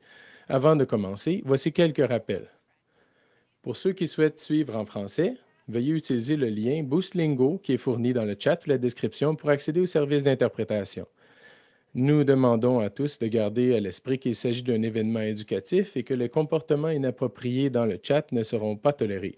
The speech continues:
comme les pourriels, les commentaires déplacés. Tout au long de la visite, nous vous invitons à poser vos questions dans le chat. Nous répondrons à autant de questions que possible. Le mot mystère pour vos cahiers d'activités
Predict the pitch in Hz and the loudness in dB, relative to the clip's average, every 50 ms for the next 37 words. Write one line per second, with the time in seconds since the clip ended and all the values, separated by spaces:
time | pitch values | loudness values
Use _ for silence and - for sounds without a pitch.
0 | - - - - _ _ - 123 107 101 98 - 107 113 135 147 151 139 127 - | -16 -20 -20 -20 _ _ -2 0 0 0 -2 0 2 4 4 4 4 2 2 0
1 | 131 120 113 110 107 - 107 107 98 95 - 101 90 87 - - - - _ _ | 0 0 0 0 0 0 0 0 0 -2 -4 -4 -6 -6 -8 -10 -16 -18 _ _
2 | _ _ - - - _ _ - - 170 - 185 165 156 160 170 160 147 139 123 | _ _ -20 -20 -20 _ _ -4 -2 2 4 4 6 6 6 4 6 4 4 4
3 | 113 110 110 147 196 220 - 160 143 127 120 131 135 131 127 - 185 185 170 - | 2 2 2 2 2 2 2 0 0 0 2 2 2 2 2 2 2 2 2 2
4 | 160 156 151 160 165 143 143 131 - 139 120 - - - 143 131 127 120 113 107 | 2 2 4 4 4 4 2 2 4 2 0 2 2 0 0 2 2 2 0 0
5 | 98 92 - - 92 - - _ _ _ _ _ - 123 123 123 123 117 127 107 | 0 -4 -4 -6 -6 -8 -8 _ _ _ _ _ -4 -2 0 0 0 0 -2 -2
6 | - 117 113 107 104 123 131 131 117 101 92 - 117 110 107 - 127 117 - - | 0 0 0 0 0 2 2 2 2 0 -2 -2 -2 -2 0 0 -2 0 0 0
7 | 170 160 - 131 - 113 - - 101 85 85 - _ _ _ _ _ _ _ _ | -2 -2 0 0 -2 -2 0 -2 -6 -8 -8 -12 _ _ _ _ _ _ _ _
8 | _ _ _ _ _ _ _ _ _ _ _ - 123 127 131 123 131 156 180 185 | _ _ _ _ _ _ _ _ _ _ _ 0 4 4 6 6 6 4 4 4
9 | 170 151 - - 165 175 196 202 170 143 123 113 120 117 - - 135 123 135 143 | 4 2 2 2 4 4 4 2 0 -2 -2 0 -2 -2 2 2 2 2 2 2
10 | 131 110 - - - 107 101 104 - 139 147 147 | 0 0 -2 -2 -6 -8 -6 -6 -2 -2 -2 -2